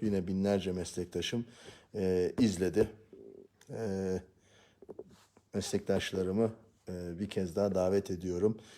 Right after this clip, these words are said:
Türkiye Barolar Birliği'nin canlı yayınına. Bu defaki konu, e, deprem hukuku,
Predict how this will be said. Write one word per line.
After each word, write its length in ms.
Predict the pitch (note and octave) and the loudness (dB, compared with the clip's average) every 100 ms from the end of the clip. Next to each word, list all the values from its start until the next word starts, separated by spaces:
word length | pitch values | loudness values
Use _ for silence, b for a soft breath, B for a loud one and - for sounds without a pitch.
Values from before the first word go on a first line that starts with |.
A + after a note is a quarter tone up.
| B | B
Türkiye 360 | - - G2 F#2+ | -20 -6 0 4
Barolar 380 | G2 F#2+ F#2 E2+ | 4 4 4 2
Birliği'nin 200 | E2+ F2+ | -2 -2
canlı 320 | F2 F#2 G2 | 0 2 2
yayınına. 420 | F#2+ F#2 G2 A#2 A#2 B B - | 2 2 2 2 0 B B 4
Bu 80 | |
defaki 400 | G#2 G2 F#2 F#2 | 4 6 4 2
konu, 360 | - F#2+ A2+ A#2+ - - | 0 4 4 4 -2 -6
e, 60 | F#2 F#2 F2+ F2 F#2 | -2 2 2 2 4
deprem 420 | G#2 - A#2 G#2+ | 4 6 6 6
hukuku, 640 | F2 F#2+ G2 F2 C3+ C#3 | 4 -4 -4 2 4 4